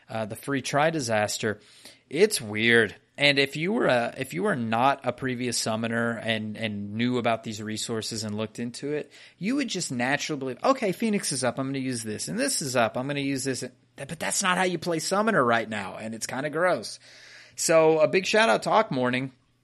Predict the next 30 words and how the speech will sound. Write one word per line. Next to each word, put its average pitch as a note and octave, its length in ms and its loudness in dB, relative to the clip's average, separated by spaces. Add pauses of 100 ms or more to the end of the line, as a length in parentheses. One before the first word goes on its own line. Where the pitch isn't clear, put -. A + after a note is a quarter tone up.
(680)
because, C3 440 4
uh, C3 80 6
I B2 460 4
learned E3+ 240 0
some - 180 -4
stuff - 320 0
about, C#3+ 400 -2
about B2+ 240 -2
this B2+ 160 -6
job C3+ 320 0
for A#2+ 120 -8
five B2+ 260 -2
point B2 240 -4
oh A2 460 0
that G#2+ 140 -4
I'm G#2+ 140 -4
like, G#2 320 -4
"Okay, E3 480 4
I C3+ 160 0
was G3 180 -4
compensating C3 1000 -4
for C3 140 -8
my A#2 140 -2
dots C#3+ 340 -2
dropping A#2 380 0
off G#2+ 300 -6 (300)
by D3 260 6
rushing D3 640 2
my C3+ 180 2
next - 540 -2